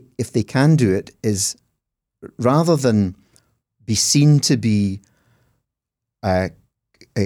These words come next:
conducting a, a professional and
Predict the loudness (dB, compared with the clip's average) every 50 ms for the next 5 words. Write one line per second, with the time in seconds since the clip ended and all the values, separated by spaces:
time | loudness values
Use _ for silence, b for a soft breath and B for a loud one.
0 | -4 -4 -4 -4 0 0 -2 -2 -2 -4 -2 0 0 0 0 -4 _ _ _ _
1 | -4 -2 -2 0 -2 -2 -4 -8 -12 -14 -14 _ _ _ _ _ _ _ -20 -16
2 | -16 -10 -4 -2 -2 0 0 0 0 0 2 0 0 -2 -4 -10 -12 -10 -6 -4
3 | -4 -4 -6